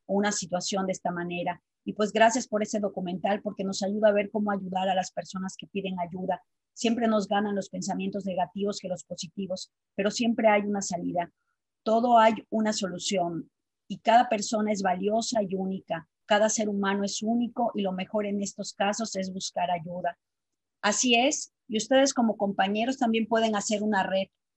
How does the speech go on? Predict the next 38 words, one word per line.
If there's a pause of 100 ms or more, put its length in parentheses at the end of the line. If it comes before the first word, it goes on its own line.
(140)
Ustedes
se
conocen,
están
creciendo
juntos, (320)
eh,
se
están
formando
juntos (220)
y
bueno,
seguramente,
eh,
saben
cuando
su
compañero
llegó
triste
o
no,
o
no
les
habla,
además,
¿no?
Entonces, (180)
ustedes
mismos
pueden
ser
esa
red
de
apoyo,